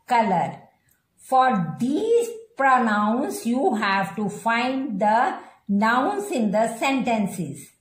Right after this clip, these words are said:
What is a noun? Noun is name of a person, place, animal or thing.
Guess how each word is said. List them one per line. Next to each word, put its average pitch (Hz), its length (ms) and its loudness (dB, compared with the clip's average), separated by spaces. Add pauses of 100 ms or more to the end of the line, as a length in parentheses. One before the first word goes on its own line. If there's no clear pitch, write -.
(1160)
What 233 300 2
is 302 180 -2
a 349 140 2
noun? 427 440 0 (260)
Noun 226 720 0
is 214 560 -2
name 247 480 0
of 220 260 2
a 196 340 -2
person, 240 840 2
place, 226 800 0
animal 220 800 0
or 190 580 2
thing. 254 540 -4